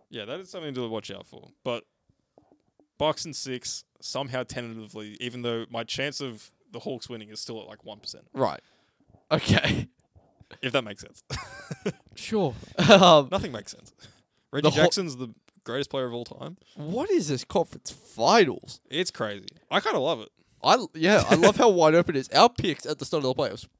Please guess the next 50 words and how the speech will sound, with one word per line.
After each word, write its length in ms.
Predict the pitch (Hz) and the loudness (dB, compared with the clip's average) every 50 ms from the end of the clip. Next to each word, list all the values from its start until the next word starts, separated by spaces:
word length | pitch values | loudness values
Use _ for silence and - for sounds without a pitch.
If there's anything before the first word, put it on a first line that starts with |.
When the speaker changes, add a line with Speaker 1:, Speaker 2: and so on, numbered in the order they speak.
| _ | _
Speaker 2:
were 340 | - 156 143 135 127 123 110 - _ _ _ _ _ | 0 4 4 6 6 6 2 0 _ _ _ _ _
Nets 280 | - 143 139 120 - - | -4 0 0 0 0 0
Lakers 440 | 143 117 104 - - - - - - _ | -2 -2 -2 -2 -6 -12 -16 -18 -14 _
in 100 | - 131 | -8 -6
the 100 | 123 120 | -4 -4
finals. 280 | 110 107 82 58 - 120 | -4 -4 -4 -4 -4 -4
Speaker 1:
Yeah. 180 | 123 120 104 95 _ _ _ _ _ _ _ _ - | -2 -2 -2 -4 _ _ _ _ _ _ _ _ -20
N-, 160 | 120 123 117 - | -20 -18 -14 -10
and 300 | 123 120 117 113 110 104 _ _ _ _ | -8 -8 -8 -8 -12 -16 _ _ _ _
Speaker 2:
They're 140 | - 143 151 | 4 4 4
both 240 | 139 156 151 147 - | 6 6 4 4 2
out. 160 | 107 - - _ - | 0 -4 -6 _ -8
Speaker 1:
they're 140 | - 127 123 | -6 -6 -6
both 280 | 120 117 123 120 113 - - | -4 -2 -2 -2 -2 -6 -8
out. 100 | - - | -4 -2
Speaker 2:
It's 280 | 160 - - - - - _ _ - | -2 -2 -2 -4 -8 -8 _ _ -2
the 120 | 143 143 | -2 0
conference 360 | - - 135 - - 113 - | 0 0 -2 -2 -4 -8 -6
finals. 240 | - 98 76 82 98 | -6 -6 -6 -4 -4
They're 100 | 117 107 | -4 -4
both 240 | 101 101 92 107 - | -4 -4 -8 -8 -10
out. 140 | - - - _ _ _ _ _ _ _ _ _ _ _ _ | -12 -16 -18 _ _ _ _ _ _ _ _ _ _ _ _
Speaker 1:
Do 80 | - - | -16 -14
we 60 | 117 | -12
wanna 220 | 113 113 117 143 160 | -12 -10 -10 -12 -12
give 140 | 175 190 | -12 -12
a 60 | 190 165 | -14 -14
finals 320 | - - 147 139 160 151 | -14 -14 -14 -14 -14 -16
prediction 420 | _ - 135 139 135 - - 143 | _ -18 -18 -18 -18 -18 -18 -18
now? 280 | - - - - 254 277 _ _ _ _ _ _ _ - | -16 -16 -16 -16 -16 -18 _ _ _ _ _ _ _ -20
Just 200 | - 113 - - | -18 -16 -16 -14
to 140 | 120 113 104 _ _ | -16 -18 -18 _ _
even 260 | - 135 135 139 123 113 | -14 -12 -12 -12 -12 -14
l-, 140 | 113 - _ _ _ _ _ _ _ _ - | -16 -18 _ _ _ _ _ _ _ _ 0
we 120 | 156 202 | 0 0
could 120 | 208 285 208 | 0 0 0
probably 200 | 240 247 233 226 | 0 0 0 2
look 200 | 190 190 185 - - | 0 0 0 0 0
back 200 | 170 170 160 185 | -2 -2 0 -2
at 160 | 156 131 127 | -6 -6 -4
this, 360 | 135 135 123 120 - - - - _ - | -4 -4 -4 -4 -6 -10 -12 -14 _ -12
like, 240 | 127 127 113 - - _ _ _ _ | -12 -12 -12 -12 -18 _ _ _ _
in 100 | - 165 | -8 -6
a 60 | 156 127 | -6 -6
week 380 | 113 110 123 120 104 _ _ _ | -6 -6 -8 -10 -10 _ _ _
and 120 | - 120 113 | -14 -12 -10
be 60 | 117 | -8
like, 140 | 110 110 - | -10 -10 -12
<laughs> 140 | - - - | -10 -6 -2
"Ha 140 | 220 - | -2 -2